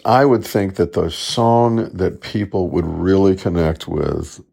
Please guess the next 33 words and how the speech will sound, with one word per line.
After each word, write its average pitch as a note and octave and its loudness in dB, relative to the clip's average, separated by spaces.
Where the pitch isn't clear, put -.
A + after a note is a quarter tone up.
more, E2+ -2
more F#2+ 0
than F2 2
anything D#2 -2
is E2+ -2
a E2+ 2
song E2 0
called D#2 0
The D#2+ -2
Last E2 0
Time E2 -2
We D#2+ -4
Said D2+ -2
Hello. D2 -4
And F2+ 2
actually, F2 2
the C#2 0
hook D#3 0
line D#2 0
is, C#2+ -2
"The D#2+ 0
last D#2+ 0
time D#2 -2
we C#2+ -4
said C#2+ -6
hello D2+ -4
was E2 -2
goodbye." D2+ 0
And F2 -4
it's - -6
me F#2+ 2
essentially E2+ -2
asking D#2+ -4